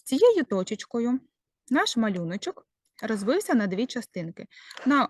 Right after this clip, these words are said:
ліву частинку і на праву частинку.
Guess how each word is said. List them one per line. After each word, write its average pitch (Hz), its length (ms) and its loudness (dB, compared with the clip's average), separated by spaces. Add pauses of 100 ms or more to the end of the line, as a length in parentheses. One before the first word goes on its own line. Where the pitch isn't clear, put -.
ліву 175 360 -6
частинку 339 800 -4 (280)
і 294 200 2
на 269 380 4
праву 175 400 -2
частинку. 175 720 -10